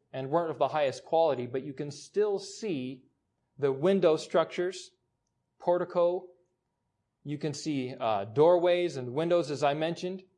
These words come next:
and you can see these ziggurat-style buildings. Together with this, at the entrance of these cities were also found interesting structures. They look similar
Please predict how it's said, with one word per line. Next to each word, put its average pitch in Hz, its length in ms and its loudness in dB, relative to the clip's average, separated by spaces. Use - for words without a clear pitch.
and 156 160 -4
you 175 80 -4
can 175 160 -2
see 185 300 -6
these 147 380 -8
ziggurat-style 139 1300 2
buildings. 123 640 2
Together 240 360 4
with 185 240 2
this, 180 360 0
at 147 140 -8
the 170 100 -4
entrance 202 360 -4
of 123 80 -10
these 123 220 -4
cities 131 280 -4
were 147 100 -2
also 214 340 0
found 147 360 -2
interesting 196 500 -4
structures. - 800 -4
They 160 160 -2
look 262 340 -2
similar 175 720 0